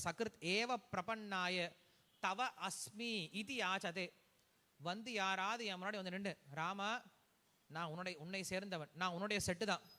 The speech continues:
அப்படின்னு யாராவது ஒரு முறை சொன்னா போதுமா? என்ன பண்ணாரு? "அபயம் சர்வபூதேபியः", அவனை எல்லா சமயத்திலும்,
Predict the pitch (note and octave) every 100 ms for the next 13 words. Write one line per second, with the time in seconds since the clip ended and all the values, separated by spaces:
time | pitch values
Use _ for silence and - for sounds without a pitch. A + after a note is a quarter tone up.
0 | - - _ - D3 D3+ A3 G3+ E3+ E3+
1 | F3+ G#3+ A#3+ G#3 D3+ E3 G#3+ A3+ G#3+ B3+
2 | G#3 G#3+ G#3+ F#3 F#3+ F3+ D3 - - G3+
3 | A#3+ A3+ G3 D3+ B2+ - - - - C#3+
4 | F3 G#3 G#3 A#3+ C4 F3 E3+ A#3+ B3+ B3+
5 | A#3 A3 F#3 F3 E3+ E3+ C#3 - - -
6 | - D#3 F3+ F#3 F3 A3 A#3+ G#3 - _
7 | C3 C#3+ E3 G3 G#3+ G#3 G#3+ G#3 F#3 G3+
8 | G#3+ - F3 G3 G3 F#3+